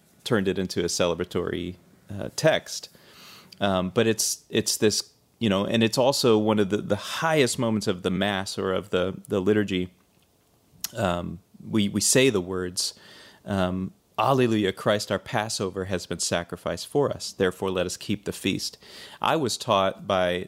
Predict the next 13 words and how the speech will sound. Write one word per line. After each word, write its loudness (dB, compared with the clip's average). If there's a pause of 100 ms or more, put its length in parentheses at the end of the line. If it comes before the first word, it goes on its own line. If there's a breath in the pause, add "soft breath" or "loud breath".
some -2
of -4
my 2
teachers -2
in, -2 (140)
um, -4
seminary, 0 (380 loud breath)
and 0
then, 2
um, 0 (1600)
also 4
in, 0
uh, -2